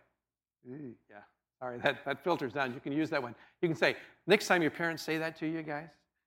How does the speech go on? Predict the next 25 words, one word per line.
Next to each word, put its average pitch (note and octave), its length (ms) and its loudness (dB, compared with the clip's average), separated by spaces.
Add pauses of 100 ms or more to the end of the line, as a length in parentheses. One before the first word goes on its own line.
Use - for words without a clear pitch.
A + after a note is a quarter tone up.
you D3 80 0
just D3 120 -4
say, C#3+ 140 -6
"Pastor - 400 -8
said C#3+ 220 -10
not F#3 180 -12
to A2 60 -20
do D#3+ 160 -12
that." - 180 -18 (1120)
"I F3+ 60 12
mean, F#3+ 280 8
I E3+ 120 12
don't A3+ 80 12
wanna A3 140 12
go G#3+ 80 12
against A#3 320 8
you, F#3+ 80 10
Mom, D3+ 280 8 (300)
but, D#3 200 2
you D3+ 80 0
know, F#3 60 2
the D#3 80 0
pastor A3+ 400 -2
said." - 160 -18 (240)
<laughs> - 240 4